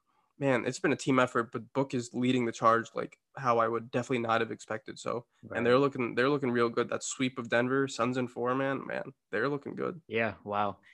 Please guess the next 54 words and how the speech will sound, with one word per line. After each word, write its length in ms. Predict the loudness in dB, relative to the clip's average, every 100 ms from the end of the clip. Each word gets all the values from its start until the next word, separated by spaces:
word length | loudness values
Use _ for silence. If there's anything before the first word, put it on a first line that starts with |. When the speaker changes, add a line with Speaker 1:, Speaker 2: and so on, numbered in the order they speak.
| 4
Speaker 2:
That 120 | 8
was 100 | 10
the 80 | 8
best. 420 | 4 2 2 -6 -12 _ _ _ _ _ _ _
Chris 140 | 0 4
Paul 120 | 6
has 80 | 6
been 300 | 4 2 2
amazing 380 | -4 -4 -2 -4
his 80 |
entire 260 | -4 -2 -4
career. 320 | -4 -4 -2
That 320 | 2 2 2
series 640 | -8 -4 -2 -2 -4 -6 -14 -12
against 280 | -8 -8 -4
Denver 240 | -4 -4
was 100 | -2
one 100 | -2
of 40 |
the 80 | -4
best 340 | -4 -6 -6 -10
I've 80 |
ever 240 | -10 -10 -10
seen 220 | -10 -14
Chris 180 | -14 -14
Paul 220 | -10 -8
Speaker 1:
It 60 | -6
was 100 | -8
Speaker 2:
play. 60 | -2
Speaker 1:
great. 360 | 0 0 -2 -8 _ _ _ -6
Speaker 2:
Like, 280 | -4 -6 -8
his 180 | -8 -2
entire 420 | -2 0 0 0
career. 380 | -4 -8 -8 -12 _ _ _
It 80 | -6
was 140 | -6
amazing. 400 | -6 -10 -10 -14 -18 _ -12
Speaker 1:
It 60 | -2
was 60 |
real 80 | 2 4 2
Speaker 2:
And, 80 | 0
Speaker 1:
good. 200 | -6 -2
Speaker 2:
yeah, 220 | 4 4 6
I 100 | 6
think 160 | 6
the 80 | 6
national 720 | 6 6 4 6 6 6 2 -8 _
narrative 440 | -4 0 2 2 0
around 320 | -2 -2 -2
him 80 | -2
has 160 | -4
changed 440 | -6 -6 -4 -6 -4
so 180 | -2
much 420 | -2 -2 -6 -10